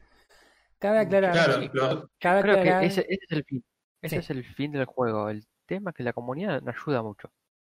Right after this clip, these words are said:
Speaker 1: Eso iba a decir.
Speaker 3: Lo
Speaker 1: Cabe
Speaker 3: que
Speaker 1: aclarar que
Speaker 3: bueno.
Speaker 1: el setenta y nueve por ciento de los fantasmas
Speaker 3: Sí.
Speaker 1: no saben que pueden terminar sus tareas.
Speaker 3: Claro.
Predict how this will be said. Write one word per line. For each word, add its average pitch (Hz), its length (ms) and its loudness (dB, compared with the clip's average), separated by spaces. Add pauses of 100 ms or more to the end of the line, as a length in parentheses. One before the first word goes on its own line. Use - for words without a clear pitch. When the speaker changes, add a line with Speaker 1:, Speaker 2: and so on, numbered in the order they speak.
Speaker 1:
Eso 139 160 -4
iba 160 100 2
a - 20 4
decir. 143 220 0
Speaker 3:
Lo 113 40 -8
Speaker 1:
Cabe 190 240 4
Speaker 3:
que 196 60 2
Speaker 1:
aclarar 190 240 6
que 165 100 -6
Speaker 3:
bueno. 160 160 -4
Speaker 1:
el 147 200 -2
setenta 143 420 -6
y 151 60 -4
nueve 196 200 0
por 170 180 -4
ciento 175 320 -4
de 156 100 -2
los 139 120 -4
fantasmas 147 460 -4
Speaker 3:
Sí. 120 100 -2
Speaker 1:
no 170 140 -2
saben 175 500 -2
que 143 140 -8
pueden 147 360 -6 (320)
terminar 123 380 -8
sus 131 140 -12
tareas. 117 380 -8
Speaker 3:
Claro. 101 360 2